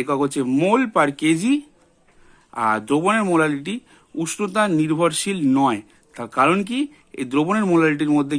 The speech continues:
কিন্তু কোনো রকমভাবে উষ্ণতা নির্ভরশীল রাশি নেই, বা অর্থাৎ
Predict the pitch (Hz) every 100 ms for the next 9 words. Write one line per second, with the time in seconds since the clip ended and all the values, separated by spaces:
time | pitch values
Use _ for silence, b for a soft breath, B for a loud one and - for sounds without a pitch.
0 | 147 151 175 202 160 160 185 165 139 156
1 | 156 139 143 214 b b b - 156 185
2 | 185 185 165 156 160 208 202 139 135 196
3 | 156 151 110 - _ b b _ 127 131
4 | 139 233